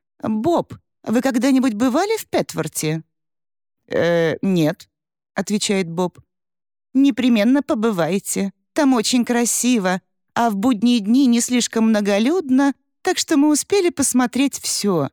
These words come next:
И если вы действительно туда наведаетесь, то рекомендую чудесное кафе рядом с».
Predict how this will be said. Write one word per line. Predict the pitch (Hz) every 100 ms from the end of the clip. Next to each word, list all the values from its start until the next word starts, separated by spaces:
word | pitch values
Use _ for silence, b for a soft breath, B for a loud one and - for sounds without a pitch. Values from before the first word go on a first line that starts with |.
| _ _ _ _ _
И | 277
если | 269 285 269
вы | 262
действительно | 240 311 - 466 - 294 233
туда | 254 233
наведаетесь, | 233 226 170 160 170 170 - 190 - - _ _
то | -
рекомендую | 240 233 254 269 254 381 381
чудесное | 254 311 240 285 - 269
кафе | - 262 - 427 415
рядом | 302 339 277 294
с». | 277 - 254